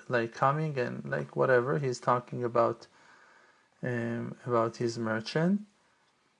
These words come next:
and then he's saying that one time he was with a group of ten friends, came to a place that was full of mountains, um, on the border of Pakistan, and he met the,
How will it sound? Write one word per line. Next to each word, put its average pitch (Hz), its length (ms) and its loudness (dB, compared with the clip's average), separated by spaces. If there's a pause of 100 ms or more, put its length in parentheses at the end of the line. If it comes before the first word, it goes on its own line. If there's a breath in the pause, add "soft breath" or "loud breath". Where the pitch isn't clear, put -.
and 123 200 -2
then 120 180 2
he's 117 280 0
saying 143 460 -2
that 113 240 0
one 123 180 4
time 131 300 0
he 123 80 -2
was 117 280 2
with 117 200 0
a 117 40 2
group 127 380 0
of 113 200 0
ten 127 220 -2
friends, 123 640 -4 (1040 soft breath)
came 127 280 -2
to 117 220 2
a 113 40 2
place 117 460 0
that 117 340 -4
was 117 240 -4
full 123 300 4
of 113 100 0
mountains, 120 720 0 (800 soft breath)
um, 117 480 -4 (140)
on 120 180 0
the 117 80 2
border 120 480 6
of 113 240 2
Pakistan, 123 880 -4 (800 soft breath)
and 127 200 -4
he 135 180 -4
met 135 500 0 (180)
the, 120 800 -2